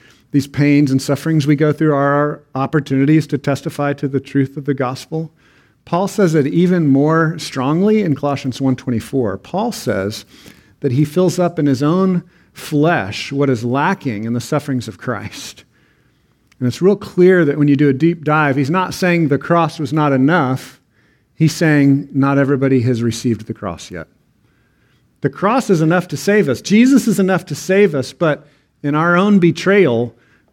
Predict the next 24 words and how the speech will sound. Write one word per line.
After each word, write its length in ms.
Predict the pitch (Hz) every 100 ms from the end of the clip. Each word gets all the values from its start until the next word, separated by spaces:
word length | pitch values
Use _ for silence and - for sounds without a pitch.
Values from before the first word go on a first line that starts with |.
| -
we're 120 | 151
able 220 | 147 139
to 100 | 127
deliver 380 | 127 127 143 131
that 280 | 107 98 - _ -
message. 800 | 123 110 - 110 - - - - _ _ _ _ _ _ _ _ _ - 196
Through 320 | 170 160 185
our 180 | 196 156
own 540 | 175 185 175 170 - _ _ -
pain 480 | 151 165 185 190 185
and 200 | 135 131
hurt 580 | - 190 190 185 - - _ _ _ -
and 120 | 127
difficulty 460 | 160 185 175 175 185
that 160 | 160
we 100 | 160
go 180 | 165 160
through, 200 | - 156
that 160 | 135 131
gives 180 | 147 131
us 140 | 143
opportunity 680 | 131 135 180 190 196 190 190 - _
after 280 | 143 - 135
opportunity 680 | 131 131 185 180 180 170